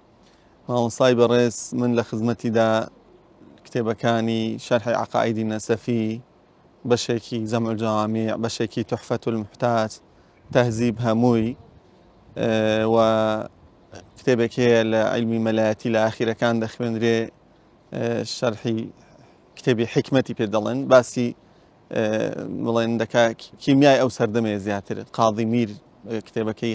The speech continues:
قاضی میرە، ئەویشم مان لە خزمەتی خوێندووە. و مامۆستا بەڕاستی ئەو عیلمانەی بە تەواوی هەزم کردبوو. ماشەڵڵا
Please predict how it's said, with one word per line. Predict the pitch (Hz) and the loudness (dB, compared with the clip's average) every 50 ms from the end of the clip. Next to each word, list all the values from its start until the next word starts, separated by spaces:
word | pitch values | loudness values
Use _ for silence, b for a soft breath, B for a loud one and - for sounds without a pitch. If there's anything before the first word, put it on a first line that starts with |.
| - - | -2 0
قاضی | 117 110 104 110 113 110 | 0 2 2 2 0 -2
میرە، | 113 110 104 107 107 | -2 -2 -2 -2 0
ئەویشم | 117 117 110 - - 120 113 110 - - - - - | 0 -2 -2 -4 -6 -8 -8 -8 -8 -12 -14 -8 -4
مان | - - - 107 104 | -4 -4 -4 -4 -6
لە | 107 - | -8 -10
خزمەتی | 117 123 135 113 107 - 120 - - | -8 -8 -6 -6 -6 -8 -12 -14 -10
خوێندووە. | 110 104 104 107 107 113 113 123 139 - b b b b b b b b b b b b _ _ - | -10 -8 -6 -2 0 2 2 2 0 -4 b b b b b b b b b b b b _ _ -4
و | - 110 117 110 110 110 110 113 | 0 2 4 4 4 4 2 2
مامۆستا | 120 117 113 113 110 - - 123 120 120 - _ _ _ - - 104 120 120 113 117 117 | 2 2 0 0 0 4 6 6 6 6 2 _ _ _ -18 -12 -8 -8 -6 -4 0 4
بەڕاستی | 120 117 117 117 117 - - - 131 127 123 123 127 - | 4 4 6 4 2 0 -2 -2 0 0 2 0 0 0
ئەو | 131 127 123 113 | 0 0 0 0
عیلمانەی | 117 113 110 110 107 107 107 110 117 117 117 113 117 110 - - | -2 -2 -2 -2 -4 -4 -2 -2 -2 0 0 -2 -4 -6 -8 -8
بە | 110 113 - - | -10 -10 -8 -6
تەواوی | 113 110 110 107 107 107 110 120 117 107 104 113 | -4 -2 0 0 2 2 0 0 -2 -2 -2 -2
هەزم | 127 110 110 110 104 - | 0 0 0 -2 -4 -6
کردبوو. | - 110 104 101 117 98 95 95 - _ b b b b b b b b b b b b | -8 -8 -6 -4 -4 -6 -6 -8 -16 _ b b b b b b b b b b b b
ماشەڵڵا | 120 117 113 - - 120 113 113 117 | -2 -2 -2 0 0 0 2 4 4